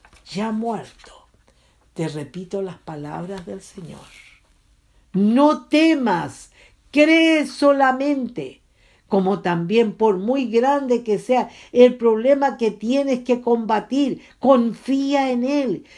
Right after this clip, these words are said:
Jehová os dice así, "No temáis ni os amedrentéis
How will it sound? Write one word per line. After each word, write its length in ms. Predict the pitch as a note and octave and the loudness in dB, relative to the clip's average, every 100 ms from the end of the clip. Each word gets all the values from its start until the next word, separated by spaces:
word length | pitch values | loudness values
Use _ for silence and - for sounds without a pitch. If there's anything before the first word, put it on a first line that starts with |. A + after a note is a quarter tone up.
| _ | _
Jehová 680 | - C4 B3+ G#3 C4 C#4 | 0 4 4 4 2 4
os 200 | C4 G#3+ | 2 0
dice 360 | G3 C4+ B3 A#3+ | 0 -2 -2 -2
así, 540 | G#3+ - C4+ C#4 - - - F#3+ | -4 -4 -2 -2 -4 -10 -8 -2
"No 340 | A3 C4+ C#4 | 2 2 2
temáis 720 | C4 A#3+ G#3+ B3 C#4+ C#4+ B3 - - | 2 2 2 2 2 0 -4 -10 -4
ni 220 | G#3 A#3 | 0 2
os 280 | C4+ B3 - | 2 0 -4
amedrentéis 1300 | A3+ A#3 A#3+ A3+ G#3+ G#3+ G3 F3+ - C4 C#4+ B3 | -4 2 4 4 2 -2 -2 -4 2 4 4 2